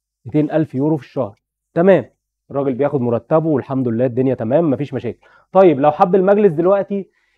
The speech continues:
يحمل روي فيتوريا المسؤولية، وزي ما بنقول كده بالبلدي يبقى كبش الفدا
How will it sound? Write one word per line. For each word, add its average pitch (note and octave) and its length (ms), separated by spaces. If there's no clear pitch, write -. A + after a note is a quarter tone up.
يحمل F#3 500
روي F3 180
فيتوريا F3 360
المسؤولية، E3 720
وزي D#3 520
ما E3 100
بنقول D3+ 320
كده D3 220
بالبلدي D#3+ 600
يبقى C#3 300
كبش D#3+ 320
الفدا C#3+ 440